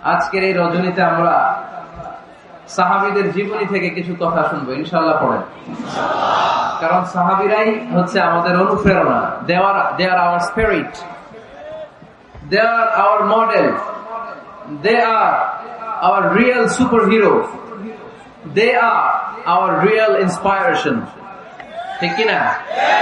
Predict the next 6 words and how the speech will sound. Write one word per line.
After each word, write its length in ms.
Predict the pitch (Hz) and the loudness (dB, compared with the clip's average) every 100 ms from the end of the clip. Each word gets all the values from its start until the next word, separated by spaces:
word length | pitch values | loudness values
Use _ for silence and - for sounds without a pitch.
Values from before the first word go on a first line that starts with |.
| - - - - - - - | 4 4 2 2 2 0 -2
সাইয়েদনা 380 | 170 170 180 180 | -2 -2 0 0
আবু 140 | 170 170 | 0 0
বকর, 400 | 156 160 147 - - - - - - - - - - - | 0 2 2 0 -4 -12 -20 -20 -18 -18 -16 -18 -12 -2
সাইয়েদনা 360 | 180 180 190 | 0 0 2
ওমর 240 | 175 180 180 | 2 2 2
ফারুক, 380 | 185 185 - | 2 2 0